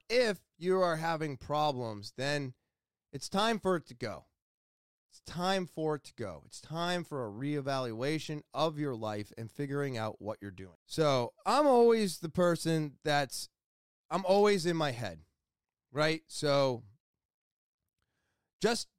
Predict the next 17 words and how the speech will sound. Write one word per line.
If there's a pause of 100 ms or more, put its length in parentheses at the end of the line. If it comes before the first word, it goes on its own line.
just, (240)
just
now,
I
was
just
talking
to
my
wife
because (300)
we're,
she's
getting
ready
to
do